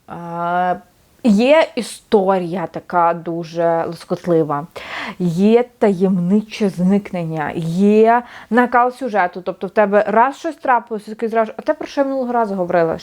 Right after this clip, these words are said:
що, е, ти розумієш, що за поворотом зараз буде вау, а за поворотом нічого. А тут навпаки, типу, це постійно, постійно щось відбувається, тримає тебе в тонусі,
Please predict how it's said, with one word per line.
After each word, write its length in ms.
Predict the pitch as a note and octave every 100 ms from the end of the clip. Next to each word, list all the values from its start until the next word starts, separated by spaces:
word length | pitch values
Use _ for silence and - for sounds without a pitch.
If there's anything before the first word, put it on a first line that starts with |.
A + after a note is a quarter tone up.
| - -
що, 460 | G#3+ G#3 G3+ G3+ - - - - -
е, 260 | F#3+ F#3 F3+ _ - G#3+ -
ти 200 | D4+ C#4+
розумієш, 380 | A#3+ A#3+ B3 A#3+
що 100 | G#3+
за 60 |
поворотом 480 | G#3 A3 A#3 A#3 A3
зараз 220 | G#3+ G#3
буде 200 | F#3+ G3+
вау, 460 | F3 E3+ F#3 G#4 -
а 80 | G#3+
за 60 | G3+
поворотом 440 | G3+ A#3 C4 B3
нічого. 260 | A#3 A3+ -
А 40 |
тут 160 | - C4
навпаки, 520 | D#4+ - B3+ A#3+ F3 -
типу, 220 | G3 G#3
це 120 | A3
постійно, 520 | A3 G#3+ - C4 C#4
постійно 360 | B3+ A3 A#3+ A3+
щось 260 | A3 A3 G#3
відбувається, 520 | G3+ G#3 C4+ F#4 C4
тримає 360 | - G#3+ A3+
тебе 180 | A3 G3
в 60 | G3
тонусі, 480 | G3+ D4+ A#4 D4+